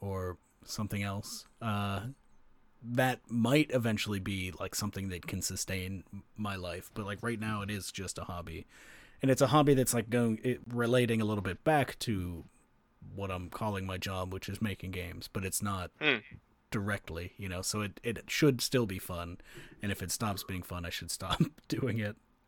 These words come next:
Speaker 1: until I can recalibrate back to
Speaker 2: Yeah.
Speaker 1: having fun, which, like, I saw that coming when I, like, the two days between,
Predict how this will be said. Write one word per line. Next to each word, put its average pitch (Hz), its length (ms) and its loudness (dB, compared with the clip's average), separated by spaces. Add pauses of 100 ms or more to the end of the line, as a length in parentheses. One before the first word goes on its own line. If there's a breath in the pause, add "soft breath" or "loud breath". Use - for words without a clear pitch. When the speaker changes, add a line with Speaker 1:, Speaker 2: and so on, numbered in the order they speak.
(140)
Speaker 1:
until 101 340 -4
I 98 80 -4
can 92 220 -6
recalibrate 95 760 -6 (760 soft breath)
back 107 240 -2
to - 80 0
Speaker 2:
Yeah. 113 40 2
Speaker 1:
having 92 220 -4
fun, 87 340 -8
which, 113 260 -2
like, 107 280 -2
I 127 180 4
saw 117 260 2
that 107 240 -2
coming 95 500 -4
when 107 140 -4
I, 101 60 -4 (160)
like, - 260 -10 (540 soft breath)
the 117 80 -2
two 143 220 6
days 113 560 6 (360)
between, 110 760 2